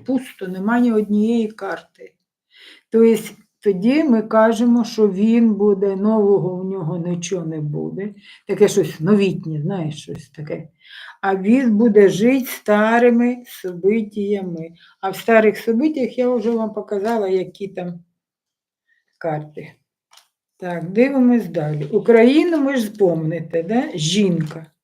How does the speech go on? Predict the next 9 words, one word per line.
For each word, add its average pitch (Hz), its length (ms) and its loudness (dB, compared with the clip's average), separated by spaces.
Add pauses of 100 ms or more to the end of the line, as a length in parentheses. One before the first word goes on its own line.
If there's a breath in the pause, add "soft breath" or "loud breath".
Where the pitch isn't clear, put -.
(680 soft breath)
Ну, 226 120 -2
ми 226 160 2
ж - 180 -10 (400)
підглянемо 175 680 0
ж - 160 -12
трошки, 156 420 -14
ви 160 100 -10
ж - 120 -18
понімаєте. 165 680 -10